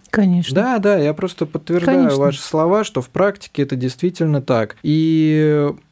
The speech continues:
Speaker 2: у каждого из нас есть, э, огромный багаж знаний, то есть, понятно, например, у Яны Юрьевны есть в плане окклюзионных всяких нарушений, у меня в плане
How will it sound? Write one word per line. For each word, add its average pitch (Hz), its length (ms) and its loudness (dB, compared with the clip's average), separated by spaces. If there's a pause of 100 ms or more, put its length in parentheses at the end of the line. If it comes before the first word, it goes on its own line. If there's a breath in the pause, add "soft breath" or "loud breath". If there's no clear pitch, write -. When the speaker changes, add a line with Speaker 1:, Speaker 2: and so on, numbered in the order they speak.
(160)
Speaker 2:
у 139 100 -2
каждого 156 600 2
из 147 140 -2
нас 208 460 -2
есть, 156 460 -2
э, 127 360 0
огромный 139 640 0
багаж 139 720 -2
знаний, 120 640 -2
то - 180 -4
есть, 113 220 -4
понятно, 113 520 -4
например, 117 340 -4
у 120 60 0
Яны 117 240 -2
Юрьевны 123 380 -2
есть 143 240 -4
в - 60 -20
плане 127 340 -2
окклюзионных 160 880 -2
всяких 175 440 -4
нарушений, 160 760 -2
у 127 100 -2
меня 139 440 0
в - 120 -10
плане 120 760 -2